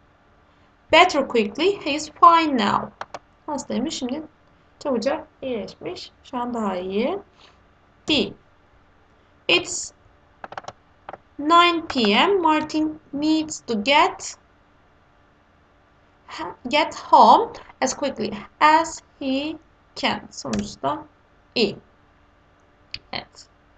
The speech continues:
Yine buraya beş puanımızı yazmayı unutmayalım. Şu ana kadar inşallah güzel gidiyordur.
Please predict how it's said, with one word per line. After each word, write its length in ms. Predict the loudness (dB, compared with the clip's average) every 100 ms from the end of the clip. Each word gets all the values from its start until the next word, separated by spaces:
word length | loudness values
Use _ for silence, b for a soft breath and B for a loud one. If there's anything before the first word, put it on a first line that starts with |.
| _ _ -6
Yine 160 | -2
buraya 240 | 0 -2 -2
beş 200 | -4 -4
puanımızı 400 | -4 -4 -4 -4
yazmayı 300 | -2 -2 -4
unutmayalım. 400 | -4 -6 -8 -10 _ _ _ _ _ _ _ _ _ _ _ _ _ _ b b b _ _ _ _ -8
Şu 160 | -4
ana 160 | -4 0
kadar 180 | 0 0
inşallah 460 | -2 -4 -4 -4
güzel 340 | -6 -2 -2 -2
gidiyordur. 640 | -4 -6 -4 -4 -4 -12